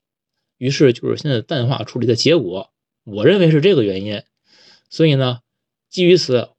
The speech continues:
我给这课，教材的这种改变，我是非常点赞的，我认为这是进步。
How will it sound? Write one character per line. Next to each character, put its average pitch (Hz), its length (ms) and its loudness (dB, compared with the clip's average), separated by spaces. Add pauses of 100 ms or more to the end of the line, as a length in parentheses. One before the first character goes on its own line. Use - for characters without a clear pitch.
我 139 180 0
给 120 160 -6
这 123 140 -4
课， - 260 -18
教 139 220 0
材 123 180 -4
的 131 100 2
这 135 160 0
种 110 540 -6
改 92 180 -8
变， 120 220 -2 (220)
我 95 200 -8
是 113 80 -4
非 143 140 0
常 147 160 2
点 92 180 -8
赞 139 220 -4
的， - 100 -14
我 98 140 -6
认 123 100 2
为 139 60 -2
这 139 100 0
是 110 80 2
进 131 220 0
步。 95 180 -10